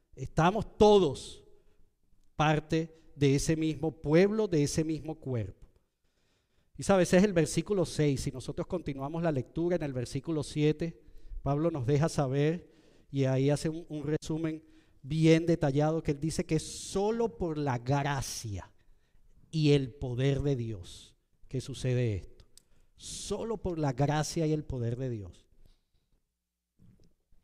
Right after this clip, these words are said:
Yo hago un paréntesis aquí, les recomiendo, si usted puede ir al internet, ahí a YouTube, a nuestro canal,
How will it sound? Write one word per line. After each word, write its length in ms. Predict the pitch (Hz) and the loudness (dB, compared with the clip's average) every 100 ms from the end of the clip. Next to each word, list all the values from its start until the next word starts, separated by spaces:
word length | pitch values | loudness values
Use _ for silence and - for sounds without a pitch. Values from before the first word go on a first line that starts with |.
| - - - _ _ - | -20 -20 -20 _ _ -12
Yo 80 | 120 | -8
hago 140 | 131 | -6
un 80 | 135 | -2
paréntesis 540 | 147 139 135 139 151 | 0 0 0 0 0
aquí, 340 | 123 - 147 190 | 0 0 0 2
les 120 | 143 | 2
recomiendo, 640 | 131 123 117 113 170 196 | 0 -4 -8 -6 -6 -6
si 120 | - 120 | -8 -8
usted 180 | 139 | -8
puede 340 | - 147 151 151 | -4 0 2 2
ir 160 | 156 151 | 2 0
al 120 | 151 | -2
internet, 640 | 147 127 113 135 180 175 | -4 -4 -4 -4 -6 -6
ahí 200 | 135 127 | -4 -2
a 60 | 143 | -2
YouTube, 440 | 131 117 151 170 | -4 -8 -8 -6
a 60 | 143 | -6
nuestro 260 | 139 131 120 | -8 -12 -8
canal, 420 | 131 131 190 | -4 -2 -4